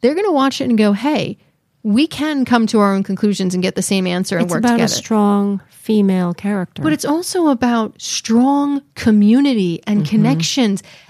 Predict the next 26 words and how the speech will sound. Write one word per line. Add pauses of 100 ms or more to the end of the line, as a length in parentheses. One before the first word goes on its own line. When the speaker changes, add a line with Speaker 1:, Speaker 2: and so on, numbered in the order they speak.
(120)
Speaker 1:
and,
and, (540)
you
know,
um, (100)
the,
the
best
section (320)
where
at
the
very
end, (360)
where
Sarah (120)
and
Enola
and
Bessie
are
all,
like,
stamping
their
feet.